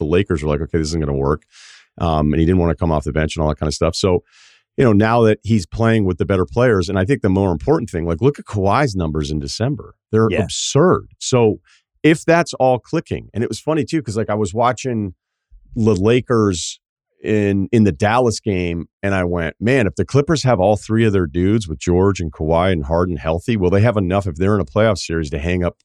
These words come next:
Speaker 1: on the perimeter defensively?" You know, granted, Vando's back and, and all that kind of stuff. I was like, "I don't know. I don't know if they'll have enough options there defensively for this perimeter stuff." And maybe A-, A D cancels it all out. So, yeah, it looks awesome.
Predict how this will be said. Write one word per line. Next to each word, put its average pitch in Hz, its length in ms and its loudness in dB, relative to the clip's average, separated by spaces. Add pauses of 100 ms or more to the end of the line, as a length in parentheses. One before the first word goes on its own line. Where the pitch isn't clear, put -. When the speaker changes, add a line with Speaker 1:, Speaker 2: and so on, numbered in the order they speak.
Speaker 1:
on 90 140 0
the 80 40 -4
perimeter 92 440 2
defensively?" - 760 -4 (440)
You 104 60 0
know, 87 140 2
granted, 98 320 0
Vando's 87 340 0
back 85 320 -2
and, 80 100 -6 (120)
and 85 120 -2
all 85 140 0
that 85 100 -2
kind 82 120 -8
of 76 40 -8
stuff. 78 180 -8
I - 20 -8
was 71 100 -8
like, 67 140 -8
"I 87 160 -4
don't 143 160 2
know. 143 420 2
I 80 100 -4
don't 113 120 2
know 147 160 4
if - 80 -4
they'll 107 100 0
have 87 220 -2
enough 78 240 -6
options 73 420 -6
there 73 160 -2
defensively 69 640 -8 (300)
for - 80 -6
this 85 160 -2
perimeter 76 400 -2
stuff." 69 260 -4
And 73 80 -6
maybe 80 320 -2
A-, 82 220 -2
A 92 120 2
D 82 140 -4
cancels 80 380 -2
it 85 60 0
all 76 160 2
out. 73 200 0 (300)
So, 107 140 0
yeah, 104 340 2
it 107 180 -2
looks 113 280 -2
awesome. 107 520 -2